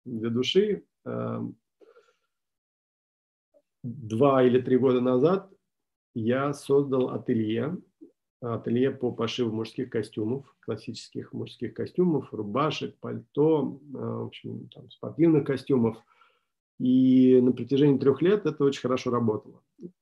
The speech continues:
Коронавирус, к сожалению, все карты спутал. Да, спутал, потому что спрос упал. Ну, щас люди не особо, э,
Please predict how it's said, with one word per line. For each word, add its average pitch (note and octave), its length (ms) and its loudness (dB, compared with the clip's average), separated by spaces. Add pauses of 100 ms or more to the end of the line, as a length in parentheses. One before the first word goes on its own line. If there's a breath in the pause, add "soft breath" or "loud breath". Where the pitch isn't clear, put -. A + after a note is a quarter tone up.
(600)
Коронавирус, C3+ 560 4
к - 40 -18
сожалению, C3 420 4
все C3 160 -2
карты B2+ 280 -2
спутал. F3+ 540 0 (680)
Да, B2+ 300 -8 (340)
спутал, A2+ 680 0 (360)
потому B2 360 -2
что A#2+ 160 -8
спрос D3+ 420 0
упал. D#3+ 480 -6 (800)
Ну, B2 300 -6 (640)
щас A#2 280 -8
люди A2 420 -2
не A2+ 240 -2
особо, A2 520 -4 (640 soft breath)
э, C3 440 -12